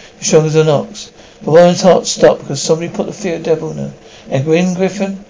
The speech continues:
Just the one. Please clear his throat. Yesterday, she said there was something very peculiar going on there. He went, was going to get to the bottom of it. And look at her now, poor soul.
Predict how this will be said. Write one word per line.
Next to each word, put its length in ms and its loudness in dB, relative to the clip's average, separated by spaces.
Just 280 2
the 80 0
one. 380 0
Please 380 -10
clear 200 -6
his 100 -10
throat. 260 -6
Yesterday, 500 -8
she 120 -10
said 100 2
there 60 -2
was 120 -8
something 340 -4
very 200 -6
peculiar 360 -8
going 200 -6
on 160 -8
there. 260 -10
He 80 -12
went, 300 -2
was 100 -20
going 320 2
to 60 -10
get 280 -4
to 120 -10
the 60 -12
bottom 260 -2
of 100 -12
it. 140 -10
And 120 -8
look 120 -2
at 80 -2
her 120 -4
now, 360 -2
poor 220 -8
soul. 440 -4